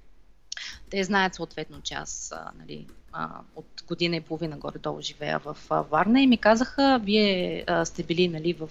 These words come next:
а, чужбина, може би не знаете, последната една година, а, ни докараха до, а, страхотно, тук, по-, м, ужасно, а, положение, самата държава, много зле <laughs> стана“, някакви такива неща.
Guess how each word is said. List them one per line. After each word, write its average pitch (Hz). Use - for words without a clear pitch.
а, 156
чужбина, 226
може 175
би 160
не 151
знаете, 226
последната 175
една 160
година, 240
а, 185
ни 175
докараха 190
до, 170
а, 156
страхотно, 165
тук, -
по-, 165
м, 175
ужасно, 180
а, 165
положение, 190
самата 233
държава, 202
много 165
зле 147
<laughs> -
стана“, 262
някакви 196
такива 190
неща. 170